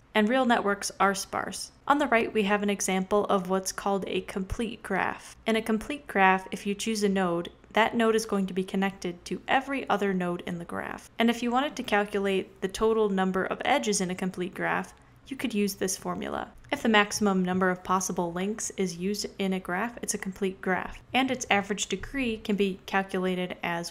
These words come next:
one minus the total number of nodes in the graph. If you have a complete network, you can easily calculate the average degree in that network. If we take a look at these real-world examples and their data, we can see that real networks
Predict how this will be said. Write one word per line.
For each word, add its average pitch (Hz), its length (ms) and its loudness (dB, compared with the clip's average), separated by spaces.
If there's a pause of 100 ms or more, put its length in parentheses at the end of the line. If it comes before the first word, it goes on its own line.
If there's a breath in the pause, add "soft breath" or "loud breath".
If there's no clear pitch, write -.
one 247 340 0
minus 190 440 0
the - 180 -8
total 190 360 0
number 175 380 -4
of 180 240 -4
nodes 165 360 -8
in 175 120 -4
the - 80 -10
graph. - 400 -10 (100)
If 269 160 2
you 254 100 2
have 214 120 4
a 202 60 -2
complete 233 380 0
network, 226 400 0
you - 60 -16
can 196 140 0
easily 196 360 0
calculate 175 680 -6 (140)
the 196 160 2
average 180 320 -2
degree 170 400 -6
in 170 100 -8
that 160 200 -8
network. - 440 -12 (140)
If 269 120 -4
we 302 80 0
take 277 220 -4
a 240 40 2
look 220 180 0
at 208 80 -4
these 208 180 0
real-world 180 500 2
examples 196 840 -2
and 190 180 2
their 180 160 -4
data, 196 540 -2 (240)
we 208 80 -2
can 233 160 2
see 240 160 0
that 196 340 4 (180)
real 196 180 2
networks 180 460 -2